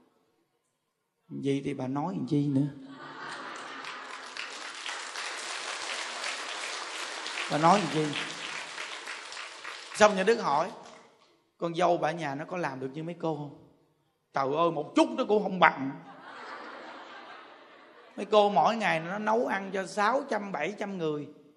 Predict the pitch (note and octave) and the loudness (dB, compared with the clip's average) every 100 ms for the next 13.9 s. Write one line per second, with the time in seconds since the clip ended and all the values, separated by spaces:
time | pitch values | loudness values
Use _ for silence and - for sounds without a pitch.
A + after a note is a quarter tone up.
0 | _ _ - D3 F3 A3 B3 G3 F3+ C3+ | _ _ -6 0 2 2 2 0 2 2
1 | C#3+ - - - - _ _ - G3+ G#3 | 2 -2 -16 -20 -20 _ _ 10 10 12
2 | G3 G#3+ G#3 F#3 E3+ A3 G3 A#3 E4 E4+ | 12 12 10 -2 -2 -2 -2 -2 -2 -2
3 | - - - - A#3+ A#3+ C#4 C#4+ C4+ C#4+ | -10 -20 -12 2 2 6 6 6 4 4
4 | A3+ F3+ F3 G#3+ B3 - - - - E3+ | 6 6 6 4 2 2 -12 -12 -2 -2
5 | A3 G#3 D#3+ G3+ A#3 A#3 A#3+ E3 D#3 C4 | 0 -4 -4 -6 -4 -2 2 4 4 6
6 | C4 G3 E3+ A3+ C4 C#4+ - - - - | 8 10 10 10 10 6 2 -8 -10 -12
7 | - - - - - - - - - - | -10 -10 -10 -10 -8 -8 -8 -8 -8 -8
8 | - - - - - C4 A#3 A#3+ A3 G#3+ | -8 -8 -8 -8 0 10 12 12 12 12
9 | A#3+ B3 D4 C4+ C#4 C4 C#4+ C#4 C4+ C4 | 12 10 8 8 10 12 12 12 12 12
10 | - - - - - - - - - - | 8 -4 -6 -4 -4 -4 -4 -4 -4 -4
11 | - - - - - B3 A#3 A#3+ B3+ C4+ | -6 -6 -6 -6 0 10 12 12 12 8
12 | A#3+ A#3 C4+ C#4 C#4 D4 A#3+ A3+ B3 A3+ | 8 8 8 6 6 2 8 10 10 8
13 | G3 E4 D#4+ F4+ F4 D4 D4+ D#4 | 8 2 6 8 10 10 10 8